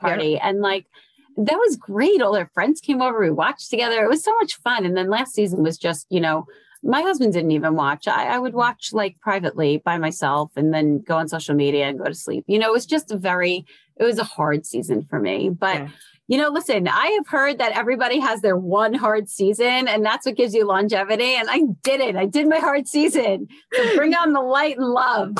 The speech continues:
Speaker 1: You stuck through it. So who has the hard season this season?
Speaker 2: Woo, Jennifer.
Speaker 1: Yeah.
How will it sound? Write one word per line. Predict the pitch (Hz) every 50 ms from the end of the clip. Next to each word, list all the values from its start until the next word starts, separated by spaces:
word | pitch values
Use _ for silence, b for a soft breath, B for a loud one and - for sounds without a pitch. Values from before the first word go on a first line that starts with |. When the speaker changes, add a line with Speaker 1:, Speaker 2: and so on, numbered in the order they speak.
| 202
Speaker 1:
You | 285 247 262 277 302
stuck | 285 - - 269 277
through | 277 285 277 262 233
it. | 220 214
So | - 269 285
who | 269 339 330
has | 359 359 302 311 269
the | 285 294
hard | 285 269 262 247 -
season | 262 254 240 226 226 226
this | 220 233 -
season? | - 185 165 143 156 151 170 185 - _ _ _ -
Speaker 2:
Woo, | - 392 480 508 466 330 B B B B B B B B _ _ _
Jennifer. | - 156 147 151 - - 147 - _ _ _ _
Speaker 1:
Yeah. | - 127 - -